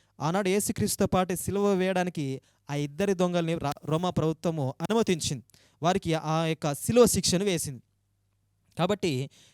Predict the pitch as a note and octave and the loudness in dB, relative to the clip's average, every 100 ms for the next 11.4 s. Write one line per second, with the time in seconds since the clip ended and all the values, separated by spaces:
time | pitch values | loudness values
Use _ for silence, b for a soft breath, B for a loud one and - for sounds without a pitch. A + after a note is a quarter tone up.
0 | b E3 D#3+ A3+ G#3 G#3 G3+ G3 F#3 F#3+ | b -4 0 0 2 2 4 4 2 -2
1 | F3+ - F#3+ A3 _ _ _ C#3 D#3 D3 | -2 -2 -4 -8 _ _ _ -4 -4 0
2 | F#3 F#3+ - D3 D#3 D3 G3+ F3+ F#3 F#3 | 2 2 0 -2 -2 -2 2 2 2 -2
3 | D3 D3 G3+ G3 F#3+ - F#3+ - _ _ | -4 -2 -2 2 0 0 -2 -6 _ _
4 | - D3+ E3 D3 F#3 G#3 G3+ F#3 F#3+ F#3 | -6 -2 0 0 0 2 6 8 8 6
5 | E3+ D#3+ E3 D#3+ - _ _ - D3 G3+ | 0 0 -2 -2 -8 _ _ -2 2 2
6 | F#3 D#3+ F3 F3+ F3+ D3+ D#3+ D#3+ C#3+ D3 | 4 2 4 4 4 4 2 0 -2 0
7 | D3+ D#3+ C3+ - - - b b D3+ - | 0 0 0 -2 -6 -10 b b -8 0
8 | G#3 A#3+ B3+ B3+ A3 G3 D#3+ F3+ F3+ C3 | 2 6 6 6 4 4 2 2 2 0
9 | C3+ F3 C#3+ E3+ G3 F#3 - E3+ D#3+ E3 | -4 -8 -6 -4 -2 -4 -4 -4 -4 -4
10 | D#3+ D#3 E3+ C#3+ C#3+ D#3 D3 - C#3+ C#3+ | -4 -4 -4 -2 -2 -2 -4 -4 -4 0
11 | D3 C3 A#2+ | 0 0 -6